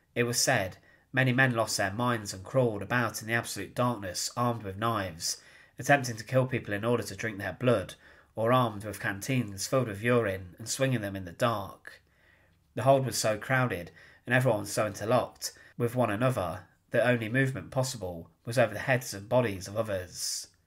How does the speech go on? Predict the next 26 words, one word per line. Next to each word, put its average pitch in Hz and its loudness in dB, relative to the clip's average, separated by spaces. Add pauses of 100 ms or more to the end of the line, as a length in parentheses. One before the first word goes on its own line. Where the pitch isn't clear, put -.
(720)
But 131 0
the 131 4
Japanese 131 2
hell 139 4
ships - -4
were 101 -8
brutal 127 0
and 98 -4
barbaric 98 2
transport 127 -2
methods, 92 -6 (420)
in 120 -2
which 120 -2
many 131 4
prisoners 117 -2
of 101 -8
war 120 2
suffered - -4
greatly, 101 2 (380)
and 123 -6
because 135 2
of 131 2
the 131 -2
conditions 113 -2
on 98 -4
board, 95 2